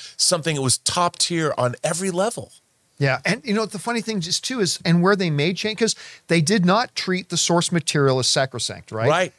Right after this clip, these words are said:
Speaker 2: And where they did make changes, again, they maintained the spirit of it, but every change they made actually elevated it.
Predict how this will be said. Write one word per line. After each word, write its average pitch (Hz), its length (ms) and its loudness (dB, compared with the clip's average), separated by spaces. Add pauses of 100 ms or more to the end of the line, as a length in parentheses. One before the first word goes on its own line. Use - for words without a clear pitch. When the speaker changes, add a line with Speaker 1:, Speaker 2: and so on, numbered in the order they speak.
(600)
Speaker 2:
And 170 180 2
where 196 100 6
they 170 160 2
did 277 280 2
make 160 240 2
changes, 95 680 -6 (120)
again, 156 240 2
they 135 120 2
maintained 139 440 0
the 233 60 -2
spirit 214 340 2
of 113 140 2
it, 113 160 -2 (640)
but 180 180 2
every 208 300 0
change 220 560 0
they 160 140 2
made 131 220 2
actually 151 480 -4
elevated 147 600 0
it. - 80 -20